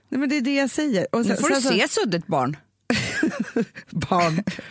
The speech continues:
Speaker 1: Barn. <laughs> Inte Vilma. Barn. Se suddigt.
Speaker 2: Ja.
Speaker 1: Femtiotalet ringde. Ja, men i alla fall, nu vill jag säga så. Det var
Speaker 2: Ja.
Speaker 1: inte därför jag ville ringa. Men så här, vi är ju i uppstart.
Speaker 2: Mm.
Speaker 1: Alltså, den fjortonde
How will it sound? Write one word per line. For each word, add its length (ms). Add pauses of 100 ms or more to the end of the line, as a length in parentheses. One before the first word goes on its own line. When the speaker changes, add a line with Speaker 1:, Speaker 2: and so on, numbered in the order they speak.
(100)
Speaker 1:
Barn. 520 (300)
<laughs> 260
Inte 320
Vilma. 440 (340)
Barn. 460 (180)
Se 280
suddigt. 640 (420)
Speaker 2:
Ja. 260
Speaker 1:
Femtiotalet 640
ringde. 200 (420)
Ja, 180
men 120
i 40
alla 80
fall, 140
nu 100
vill 100
jag 80
säga 180
så. 100
Det 100
var 60
Speaker 2:
Ja. 40
Speaker 1:
inte 120
därför 320
jag 40
ville 140
ringa. 260 (300)
Men 400 (460)
så 120
här, 80 (100)
vi 400
är 80
ju 380
i 420
uppstart. 640 (140)
Speaker 2:
Mm. 380 (240)
Speaker 1:
Alltså, 200
den 180
fjortonde 1080